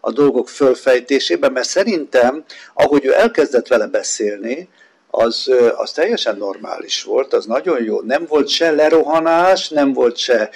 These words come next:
mellébeszélés, ö, ment, és a végén azt mondja, hogy nagy hülyeséget csináltam. Szerintem nem csinált nagy hülyeséget, nem tudom, miért gondolja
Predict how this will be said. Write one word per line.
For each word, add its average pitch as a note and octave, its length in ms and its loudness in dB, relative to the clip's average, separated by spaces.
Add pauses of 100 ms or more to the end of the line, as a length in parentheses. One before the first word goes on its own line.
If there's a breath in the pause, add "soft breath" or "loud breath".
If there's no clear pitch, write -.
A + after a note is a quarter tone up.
(220 loud breath)
mellébeszélés, D3 1400 2
ö, C3+ 280 4 (960 soft breath)
ment, F#3+ 240 -6
és F3 260 -2
a D#3+ 140 0
végén G3+ 720 2 (640)
azt - 220 -2
mondja, C3 280 2
hogy A#2+ 140 2
nagy A#2+ 220 -6
hülyeséget - 600 -6
csináltam. - 520 -6
Szerintem G3 320 -2
nem C#4 140 -2
csinált F#2+ 280 -2
nagy - 160 -8
hülyeséget, A2+ 440 -4
nem F#3 100 -2
tudom, A#2+ 180 -2
miért G#2+ 180 -2
gondolja G2+ 460 -8